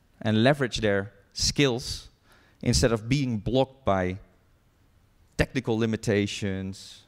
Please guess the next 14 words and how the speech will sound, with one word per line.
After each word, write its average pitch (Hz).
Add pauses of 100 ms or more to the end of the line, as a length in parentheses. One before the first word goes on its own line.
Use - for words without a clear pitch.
(160)
or 92 (720)
all 117
these 123
kind 101
of 95
things, 113
right? 110 (1600)
So 123 (640)
when 113
we 127
talk 143
about 127
the 113
future, 127